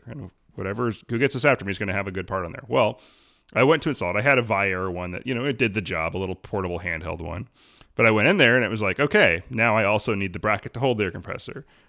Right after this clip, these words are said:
Then I need the manifold so I don't melt the lines, even though I wasn't running air lockers because the Cruiser had rear factory and center lockers. And then I need to mount the switch to the dash in a location that'll work." So I also got the, the factory-looking Toyota switch that would work.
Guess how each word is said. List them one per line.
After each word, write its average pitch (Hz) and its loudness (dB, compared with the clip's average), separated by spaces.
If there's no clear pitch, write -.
Then 110 2
I 110 6
need 110 2
the 98 -2
manifold 117 4
so 107 0
I 98 2
don't 101 0
melt 101 -2
the 104 -2
lines, 104 4
even 101 -2
though 101 -2
I 95 -2
wasn't 101 -4
running 101 -4
air 117 2
lockers 98 -4
because 95 -6
the 90 -4
Cruiser 95 -4
had 92 -8
rear 92 -2
factory 92 -2
and 85 -4
center 90 -6
lockers. 85 -10
And 117 -2
then 120 2
I 123 4
need 117 0
to 117 0
mount 107 -2
the 104 -10
switch - -2
to - -2
the 117 0
dash 101 0
in 98 -4
a 101 -2
location 98 -2
that'll 90 -4
work." 82 -6
So 110 -2
I 139 4
also 139 -2
got 117 0
the, 98 -2
the 104 -4
factory-looking 104 -4
Toyota 95 -6
switch - -2
that 107 2
would 101 -2
work. 92 -6